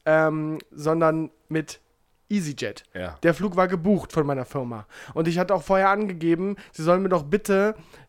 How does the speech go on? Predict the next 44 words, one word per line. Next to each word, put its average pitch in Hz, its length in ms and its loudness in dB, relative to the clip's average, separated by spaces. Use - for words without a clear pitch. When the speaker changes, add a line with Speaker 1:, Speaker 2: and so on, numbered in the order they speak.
Speaker 1:
die 175 320 4
Option 196 540 2
dazu 185 240 0
buchen, 175 260 -6
dass 175 120 -2
ich 165 80 -12
das 170 120 -10
Stativ 190 440 -8
mitnehmen 143 420 -4
kann. 131 200 -8
Das 127 160 -10
nennt 151 140 -2
sich 139 160 -12
Hands-Free-Option 165 1300 -6
für 127 120 -18
sieben 135 220 -10
Euro. 120 400 -6
Und 143 340 -2
Speaker 2:
Sieben 123 380 -6
Euro? 104 260 0
Speaker 1:
Ja, 170 140 6
ja, 151 100 6
sieben 165 140 -4
Euro 143 200 -2
Hands-Free-Option. 139 960 -6
So, 143 220 0
dann 151 140 0
hab 185 100 0
ich 202 120 -4
mich, 208 200 -2
äh, 175 260 2
hab 170 100 0
ich 165 100 -8
das 175 120 -10
Stativ 196 400 -8
gegriffen, 208 800 -4
also 135 240 -10
meine 131 160 -8
Sachen 170 220 -6
nach 160 240 -6
Burger 160 260 -2
King, 165 220 -8
bin 143 80 -4
da 139 140 -4